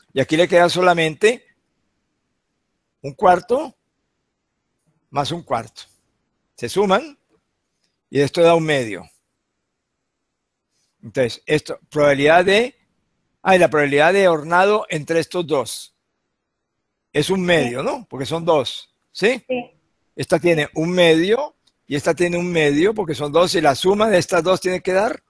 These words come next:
Speaker 1: uno, ¿ya? Entonces, un medio. Entonces, este es un medio por, y esta me dio otro medio. Ahí me da un cuarto.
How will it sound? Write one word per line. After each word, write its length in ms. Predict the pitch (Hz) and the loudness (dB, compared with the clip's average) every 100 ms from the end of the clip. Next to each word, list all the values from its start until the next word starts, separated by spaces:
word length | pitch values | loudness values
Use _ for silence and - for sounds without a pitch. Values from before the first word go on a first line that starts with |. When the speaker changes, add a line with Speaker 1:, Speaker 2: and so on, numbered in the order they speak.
| _ | _
Speaker 1:
uno, 320 | 190 196 143 139 | 0 2 0 -2
¿ya? 320 | 220 247 - _ _ _ _ _ _ - - | -2 -2 -8 _ _ _ _ _ _ -20 -20
Entonces, 460 | 123 117 147 123 113 | -16 -6 -4 -6 -10
un 120 | 156 | -8
medio. 320 | 160 151 123 117 | -2 -2 -4 -6
Entonces, 240 | 110 143 | -8 -10
este 120 | - 175 | -6 -6
es 80 | |
un 120 | 185 175 | -4 0
medio 460 | 160 170 180 - | 2 4 2 0
por, 520 | - 214 185 247 320 - _ _ _ _ | 2 4 6 4 0 -12 _ _ _ _
y 120 | - 151 | -2 -2
esta 240 | 143 185 | 0 0
me 160 | 185 165 | 2 2
dio 480 | 156 180 233 226 _ | 4 4 2 -2 _
otro 340 | - 185 233 202 | -2 -2 0 0
medio. 440 | 170 127 117 - _ _ _ _ _ _ _ _ _ _ _ _ _ _ _ _ | 0 -2 -8 -14 _ _ _ _ _ _ _ _ _ _ _ _ _ _ _ _
Ahí 180 | 117 160 | -2 0
me 100 | 202 | 2
da 120 | 208 | 2
un 120 | 208 202 | 2 0
cuarto. 460 | 214 214 - 131 | 0 -2 -4 -16